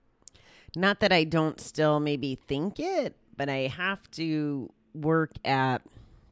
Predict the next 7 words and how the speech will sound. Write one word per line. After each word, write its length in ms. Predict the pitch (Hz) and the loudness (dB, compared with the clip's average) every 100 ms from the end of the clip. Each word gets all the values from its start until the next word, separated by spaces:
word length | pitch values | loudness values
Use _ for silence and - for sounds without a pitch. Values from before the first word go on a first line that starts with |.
| _ _ _ _ _ - - _ _ _ | _ _ _ _ _ -20 -20 _ _ _
not 680 | 139 156 156 143 135 - - - | 0 2 4 2 0 -4 -10 -8
engaging 800 | 139 131 139 143 143 147 135 123 | -6 -4 -4 -4 -4 -4 -4 -4
in 220 | 123 123 | -6 -6
it 440 | 113 113 90 - - - | -4 -6 -8 -12 -12 -6
or, 500 | 131 131 123 107 - - - _ _ _ _ _ _ _ _ _ _ - - _ _ _ | -4 -2 -2 -4 -8 -14 -20 _ _ _ _ _ _ _ _ _ _ -16 -16 _ _ _
and 140 | 175 170 | -2 -2
it's, 420 | 160 - - | -2 -4 -6